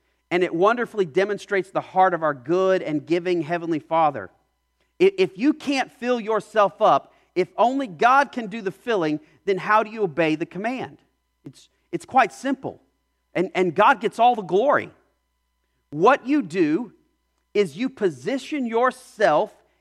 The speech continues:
in places where you may experience God and respond to His action. To, to keep on being filled,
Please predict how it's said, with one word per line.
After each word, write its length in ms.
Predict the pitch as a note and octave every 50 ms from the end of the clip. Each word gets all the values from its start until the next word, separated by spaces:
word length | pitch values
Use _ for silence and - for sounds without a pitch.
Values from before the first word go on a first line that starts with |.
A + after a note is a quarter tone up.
| _ _ -
in 220 | G3 A3 G#3 F#3
places 680 | - - - B3 B3+ B3 G#3+ - - F3 E3+ E3+ E3+ E3
where 140 | E3 F3+ E3+
you 180 | D#3+ E3 A3+
may 200 | B3 A3+ G#3 F#3+
experience 760 | E3 D3 - - - _ - A3+ A#3+ C4+ C4+ C#4 D4 - -
God 500 | D3+ E3+ G3 E3 D#3 D3 D3 D3+ E3 E3 - _ _ _ _ _
and 180 | F3 F#3 F3+ E3+
respond 680 | E3+ E3+ - - - - B3+ G#3 F#3 E3 D#3+ D#3+ D#3
to 100 | - E3+
His 220 | D3 D#3+ D#3 D3 F3
action. 460 | F3+ E3+ D#3+ - - - B2 G2 - _ _ _ _ _ _ _ _ _ _ _ _ _ _ _ _ _ _ _ _ -
To, 260 | - A3+ G3+ E3+ D#3 - _ _ _
to 100 | - G#3+
keep 440 | - - - - - D4+ D4+ - - -
on 260 | G3 A#3+ A#3 A#3+ A3+
being 320 | F3 D3+ G#3+ A3 G#3+ G#3 F#3+
filled, 500 | - _ - A3+ G#3 F#3 E3 D#3 C#3+